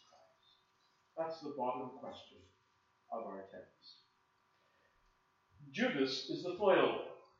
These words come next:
in verses four and verse six. Judas Iscariot, one of his disciples, he was about to betray him, said, "Why was this ointment not sold for three hundred denarii and given to the poor?"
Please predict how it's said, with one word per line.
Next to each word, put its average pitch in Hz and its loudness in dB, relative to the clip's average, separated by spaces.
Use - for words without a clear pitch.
in 139 -4
verses 147 -4
four 180 8
and 170 6
verse 160 -2
six. - 0
Judas 143 0
Iscariot, 156 6
one 156 4
of 160 -2
his - -8
disciples, - 2
he 143 0
was 151 -8
about 151 6
to 160 -2
betray - 4
him, - 2
said, - 6
"Why 240 12
was 147 0
this 151 -6
ointment 170 2
not 185 6
sold 214 6
for - -8
three 330 4
hundred 339 2
denarii 190 6
and 147 8
given 143 -8
to 147 -14
the - -20
poor?" 190 4